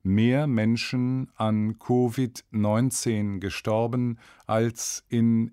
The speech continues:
irgendeinem anderen Land Europas. Laut der Statistik der U-S-Universität Johns Hopkins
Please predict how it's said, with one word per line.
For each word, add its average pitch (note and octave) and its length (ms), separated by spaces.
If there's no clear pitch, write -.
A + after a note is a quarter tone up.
irgendeinem B2 1300
anderen B2 800
Land G#2 640
Europas. F#2 1120
Laut G#2 640
der A2 240
Statistik B2+ 1040
der A2+ 500
U-S-Universität A#2 1900
Johns G#2 580
Hopkins B2+ 920